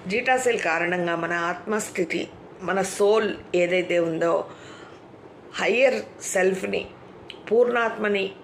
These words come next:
మరియు ఇంకా అంతర్వాణి, అంతర్వాణి ఏదైతే మన ప్రబోధ శరీరం ఉందో, దానిని అవేకనింగ్ చేయడానికి ఆ శక్తులు మనకు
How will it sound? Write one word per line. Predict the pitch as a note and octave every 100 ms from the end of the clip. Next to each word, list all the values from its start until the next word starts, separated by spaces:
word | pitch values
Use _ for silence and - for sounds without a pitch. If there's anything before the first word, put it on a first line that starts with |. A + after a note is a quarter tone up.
| F3
మరియు | F3+ F#3+ F3+ E3 - - - - -
ఇంకా | G3+ F#3+ F3 D#3+ - - - -
అంతర్వాణి, | G#3 A3 A3 C4 A3+ F#3+ E3 C#3+ - - - - - - - - - - - - - - - - - -
అంతర్వాణి | G3 A3+ C4+ B3+ B3 G#3+ G3+
ఏదైతే | F3 F3+ G3 G3 G3+
మన | F3+ E3+ E3+ - -
ప్రబోధ | F3 F3 G3 A#3 A#3+
శరీరం | - - E3 E3 G3 G3 F#3
ఉందో, | E3+ D#3+ D#3+ E3+ - - - - - - - -
దానిని | F3+ F#3+ G3 G#3+ G#3+ F#3+ F#3 F#3 -
అవేకనింగ్ | F#3+ F3+ A3+ B3 C#4+ C4 B3+ A3
చేయడానికి | G3+ F3 E3+ E3 E3 E3+ F3+ E3+ E3+ - - - - - - - - -
ఆ | F#3 G3
శక్తులు | G3 G#3 F#3 - C4+ A#3 - - - - - - - - - - - - - - - - -
మనకు | F#3 F#3 F#3 G#3 D#4+